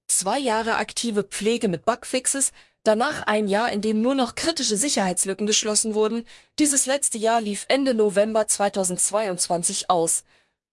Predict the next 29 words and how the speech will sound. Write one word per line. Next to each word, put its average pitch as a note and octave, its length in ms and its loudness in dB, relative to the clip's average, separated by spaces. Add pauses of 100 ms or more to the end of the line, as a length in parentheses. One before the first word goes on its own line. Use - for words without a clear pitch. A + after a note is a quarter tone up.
(140)
Neuere A3 480 2
Versionen F3+ 640 0
ab A3 160 -2
P A3 180 2
H G3 60 2
P G#3+ 320 0
acht - 260 -2
Punkt F#3 280 -2
eins A#3+ 320 0
haben G#3+ 180 0
inzwischen G#3+ 400 -2
einen G3+ 220 -2
längeren G#3+ 380 -2
Zyklus G3+ 340 -2
von F3+ 160 -2
vier B3 300 0
Jahren, F3+ 420 0 (380)
aber F3+ 200 2
das C4+ 300 2
hilft G#3+ 280 -2
einem F#3 200 0
sieben A3+ 300 -2
vier B3 240 -2
Projekt G3 560 -2
nicht A3 240 -2
weiter. E3 380 -2
Praktisch C4+ 420 0
heißt A#3 260 0
das, B3+ 240 2